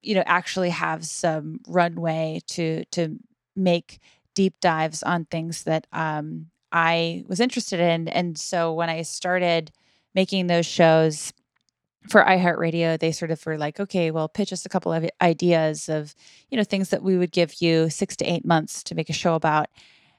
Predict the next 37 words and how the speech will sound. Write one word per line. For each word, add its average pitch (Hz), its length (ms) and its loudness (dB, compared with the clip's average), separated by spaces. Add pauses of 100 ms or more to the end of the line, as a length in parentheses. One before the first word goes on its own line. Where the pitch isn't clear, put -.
(120)
And, 170 480 2 (120)
um, 156 420 0
hot 208 240 2
dogs 196 280 4
was 170 120 -2
second 190 500 0
on 175 180 0
the 170 100 -2
list. 170 580 -2
There 170 160 4
was, 156 220 0
like, 151 240 -2
Lo-, 160 240 -8
but, 165 260 2
like, 165 180 -2
Lolita 240 440 4
was 226 240 2
there 196 420 6
and, 156 160 0
like, 143 160 0
Kathy 240 320 -4
Comics 202 340 -2
and 139 80 -2
all 214 140 4
these 254 160 4
things 226 160 2
that 185 100 6
I 175 60 8
actually 196 320 4
did 190 340 4
execute. 165 640 2 (580)
And 190 280 8
hot 196 260 2
dogs 202 240 4
were 214 60 6
just 196 220 2
always 185 720 6